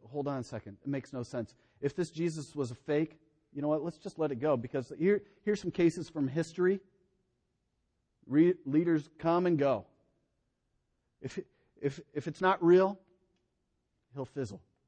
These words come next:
So let's not give it the attention that they're wanting." So what did they do? They called the apostles back in and just said, "Listen, I'm gonna charge you again. Do not speak of this Jesus."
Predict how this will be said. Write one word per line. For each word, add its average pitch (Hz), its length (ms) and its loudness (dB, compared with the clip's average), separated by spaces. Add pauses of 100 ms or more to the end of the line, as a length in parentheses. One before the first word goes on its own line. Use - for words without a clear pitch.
(1300)
So 160 60 -6
let's 165 180 -6
not 175 140 -4
give 165 140 -2
it 160 120 -8
the 156 80 -2
attention 143 420 -6 (280)
that 120 120 -12
they're 127 100 -6
wanting." 123 460 -6 (1600)
So 151 120 -4
what 170 160 0
did 185 100 -6
they 165 140 0
do? 165 180 4
They 160 80 0
called 170 320 2
the 170 60 4
apostles 170 580 0
back 160 360 4
in 147 240 2
and 120 180 -6
just 139 180 -4
said, 123 160 -4
"Listen, 139 400 0 (2500)
I'm 143 100 -6
gonna 139 120 -2
charge 165 380 0
you 165 140 4
again. 135 480 -2 (1400)
Do 180 220 2
not 170 440 0
speak - 600 -2
of 117 120 -8
this 131 180 -2
Jesus." 123 640 -4